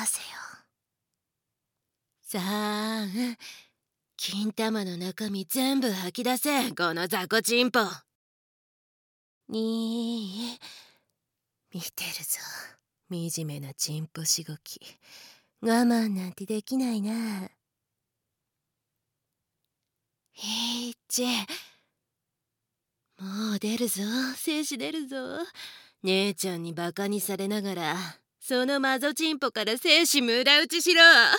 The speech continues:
ゼロ。いけ。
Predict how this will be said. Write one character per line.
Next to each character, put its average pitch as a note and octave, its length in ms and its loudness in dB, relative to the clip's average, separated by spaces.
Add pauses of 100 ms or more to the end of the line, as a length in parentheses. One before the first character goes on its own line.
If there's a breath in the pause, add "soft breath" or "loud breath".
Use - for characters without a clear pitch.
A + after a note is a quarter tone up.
(1400)
ゼ - 160 -4 (640)
ロ。 F#3+ 100 -4 (1200 loud breath)
い B3+ 120 0
け。 - 140 2